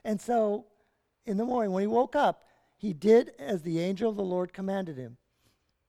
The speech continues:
He took her as his wife. Powerful. Powerful message as we actually think that, you know, God has his plan, but he took two people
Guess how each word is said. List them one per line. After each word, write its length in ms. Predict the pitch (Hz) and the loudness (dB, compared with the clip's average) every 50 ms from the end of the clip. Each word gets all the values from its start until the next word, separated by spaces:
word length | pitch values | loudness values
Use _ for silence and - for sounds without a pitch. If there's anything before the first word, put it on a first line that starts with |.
| _ _ _ _ _ _ _ _ _ _ | _ _ _ _ _ _ _ _ _ _
He 160 | _ - 185 160 | _ -12 -12 -12
took 400 | - - 175 185 185 - _ _ _ _ _ _ _ _ _ _ _ _ _ _ _ _ _ _ _ | -10 -6 -6 -6 -6 -6 _ _ _ _ _ _ _ _ _ _ _ _ _ _ _ _ _ _ _
her 200 | - 180 160 160 | -10 -8 -8 -8
as 280 | 165 151 147 143 - | -8 -10 -12 -14 -16
his 180 | - 151 - - | -18 -20 -20 -18
wife. 480 | - - - - 185 _ _ _ _ _ _ _ _ _ _ _ _ _ _ _ _ _ _ _ _ _ _ _ _ _ _ _ _ _ _ _ _ _ _ _ _ | -18 -20 -20 -20 -20 _ _ _ _ _ _ _ _ _ _ _ _ _ _ _ _ _ _ _ _ _ _ _ _ _ _ _ _ _ _ _ _ _ _ _ _
Powerful. 600 | - - 233 247 254 247 180 - - 143 107 107 _ _ _ _ _ _ _ _ _ _ _ _ _ _ _ | -8 -6 -4 -2 -2 -4 -4 -8 -12 -18 -18 -20 _ _ _ _ _ _ _ _ _ _ _ _ _ _ _
Powerful 500 | - - 269 302 339 359 277 - - 277 | -10 -4 0 0 2 2 0 -2 -4 -2
message 500 | 226 196 202 226 240 - - 208 160 - - - 165 160 | 0 2 2 2 0 0 -4 -6 -8 -8 -12 -18 -12 -4
as 180 | - 233 214 185 | 0 0 0 2
we 220 | 208 226 220 214 | 2 2 2 4
actually 480 | 277 262 302 294 - - - 311 311 262 | 6 4 4 4 2 0 2 2 4 2
think 600 | - - - 285 294 262 202 165 165 - - - _ _ _ - - - - - | 2 -2 -2 2 2 2 2 0 -2 -8 -14 -20 _ _ _ -20 -20 -20 -20 -6
that, 340 | - 220 233 214 202 - - - - - - | 2 4 6 6 4 2 -2 -20 -20 -10 -4
you 120 | 247 285 | 0 4
know, 120 | 233 226 208 | 4 4 4
God 300 | 160 233 240 269 294 311 | 6 6 8 8 8 8
has 180 | 311 285 196 | 6 6 4
his 140 | 285 254 196 | 2 -2 -2
plan, 400 | - - 262 294 285 269 240 214 | -4 -2 0 2 4 4 4 2
but 280 | 170 208 202 202 - - - - - | 2 2 0 0 -2 -8 -20 -20 -8
he 160 | - 240 247 | -4 -4 -4
took 420 | - - - 254 311 285 - _ - | -4 -2 -2 0 0 0 -2 _ -10
two 240 | - 269 311 359 - | -4 -2 -2 -2 -2
people 600 | - - 294 311 262 - 247 185 147 143 139 | -2 -2 -2 -2 -2 -2 -4 -6 -6 -6 -10